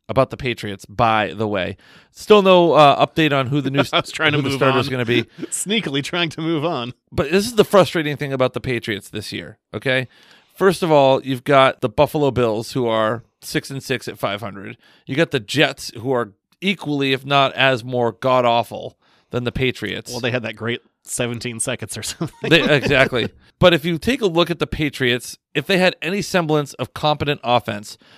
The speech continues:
Speaker 1: whether they had weapons around Mac, whether Mac was playing better, anything, if the offense could just score, the Patriots have six losses this season out of their ten. How many? No, out of their nine. They're two and nine.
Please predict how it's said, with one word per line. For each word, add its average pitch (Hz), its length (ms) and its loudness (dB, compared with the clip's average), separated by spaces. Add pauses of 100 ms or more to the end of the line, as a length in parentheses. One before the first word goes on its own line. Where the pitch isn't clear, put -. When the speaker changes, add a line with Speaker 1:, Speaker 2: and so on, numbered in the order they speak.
(100)
Speaker 1:
whether 135 220 2
they 135 120 2
had 120 220 0
weapons 151 380 2
around 147 320 4
Mac, 131 400 4
whether 117 200 0
Mac 131 300 2
was 131 120 -2
playing 139 380 0
better, 123 360 4 (880)
anything, 147 480 4
if 120 100 -10
the 135 180 0
offense 185 380 2
could 143 200 -2
just - 300 -2
score, 120 640 0 (200)
the - 80 -8
Patriots 202 640 0 (180)
have 139 200 2
six - 320 -4
losses 139 580 2
this 104 160 -10
season 101 540 -12 (120)
out 127 140 2
of 120 120 -2
their 123 260 -2 (160)
ten. 131 720 -6 (220)
How 131 180 0
many? 131 220 -6
No, 113 220 -4 (140)
out 131 140 -2
of 131 60 -4
their 123 80 -4
nine. 113 400 -6 (160)
They're 101 80 -14
two 143 200 -6
and 117 100 -8
nine. - 300 -12